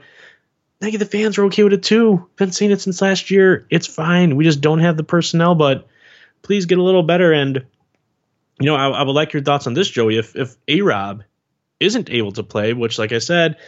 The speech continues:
not looking too likely, Mooney?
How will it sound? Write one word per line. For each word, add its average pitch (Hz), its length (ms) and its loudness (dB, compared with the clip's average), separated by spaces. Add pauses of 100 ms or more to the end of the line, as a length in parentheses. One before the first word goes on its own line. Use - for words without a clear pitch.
(300)
not 175 220 -4
looking 226 240 -2
too 226 160 -2
likely, 127 680 -2 (1300)
Mooney? 196 600 2